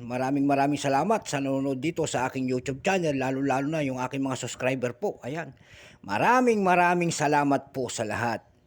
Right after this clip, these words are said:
Lalo yung mga hindi pa nakapag-subscribe dyan, baka pwede naman pakipindot po ang ating notification bell para ma-update po kayo sa mga latest ko pang gagawin mga video po about coins,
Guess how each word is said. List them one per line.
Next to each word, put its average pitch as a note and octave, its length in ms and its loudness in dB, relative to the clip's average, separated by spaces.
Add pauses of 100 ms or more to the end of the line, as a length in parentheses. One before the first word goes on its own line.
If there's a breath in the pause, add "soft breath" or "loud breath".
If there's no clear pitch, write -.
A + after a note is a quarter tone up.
Lalo A2+ 240 -6
yung B2 160 -2
mga B2+ 240 -2
hindi B2 240 -4
pa B2 400 0
nakapag-subscribe B2 800 -4
dyan, F3 240 2
baka A#2+ 160 0
pwede B2 320 -4
naman B2+ 160 -2
pakipindot A#2+ 640 -6
po G#3 240 6
ang B2+ 80 -6
ating C3+ 320 -2
notification B2+ 560 -4
bell F3 240 0
para B2+ 240 0
ma-update B2+ 320 -6
po C3+ 160 -8
kayo D#3 320 0
sa A#2+ 160 -8
mga B2 240 -4
latest C3+ 320 -4
ko B2 80 -14
pang B2+ 160 -2
gagawin B2 400 0
mga C3 480 -4 (480 soft breath)
video B2 320 0
po C#3 400 -2
about D3 480 0
coins, D#3+ 560 2